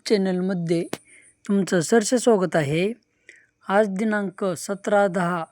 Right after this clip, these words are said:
दोन हजार पंचवीस, सोलापूर कांदा बाजार भाव पाहूया. तर शेतकरी बांधवांनो, आज सोलापूर कांदा मार्केटमध्ये जास्त प्रमाणात आवक आलेली दिसून येत आहे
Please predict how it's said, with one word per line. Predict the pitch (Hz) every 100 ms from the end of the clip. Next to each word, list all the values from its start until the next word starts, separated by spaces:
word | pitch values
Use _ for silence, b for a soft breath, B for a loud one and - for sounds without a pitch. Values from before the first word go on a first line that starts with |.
| _ _
दोन | 180 180
हजार | 185 190
पंचवीस, | 175 - 185 - 175 160 143 - _ _ b b b b -
सोलापूर | - 214 214 196 226
कांदा | 208 220 202
बाजार | 190 196 190 180
भाव | 185 190
पाहूया. | 175 - 180 156 - 165 160 175 - _ _ _ b b b b _ -
तर | 185
शेतकरी | 156 220 - 254 240
बांधवांनो, | 247 214 196 185 185 196 214
आज | 226 220 214
सोलापूर | - 226 226 -
कांदा | 226 220 214 196
मार्केटमध्ये | 202 185 202 180 202 175 170 160 - _ b b b b b b _ 175
जास्त | 208 - 262
प्रमाणात | 202 233 226 220 208 - -
आवक | 214 208 202
आलेली | 202 202 180
दिसून | 202 - 214
येत | 196 175
आहे | 156 151 175